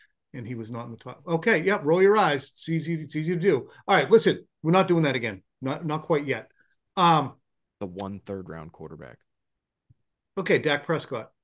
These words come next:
Speaker 2: Yeah, the one fourth round quarterback. Tom Brady, the one sixth round quarterback. Brock Purdy, the one seventh round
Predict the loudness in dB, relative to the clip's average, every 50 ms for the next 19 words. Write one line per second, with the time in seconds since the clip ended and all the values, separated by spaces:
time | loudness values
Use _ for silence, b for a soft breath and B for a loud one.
0 | _ _ -14 -14 -14 -14 -14 -12 -12 -12 -12 -12 -14 -16 -14 -14 -14 -14 -14 -16
1 | -18 -18 -18 _ -20 -20 -20 -20 -20 -20 _ _ -14 -12 -12 -8 -8 -10 -10 -10
2 | -14 -18 -18 -16 -14 -14 -14 -14 -14 -16 -16 -16 -14 -16 -16 -16 -14 -16 -16 -16
3 | -16 -14 -10 -10 -10 -10 -8 -10 -10 -10 -10 -14 -14 -12 -12 -12 -12 -12 -14 -16
4 | -16 -16 -18 -20 -20 -20 -20 -20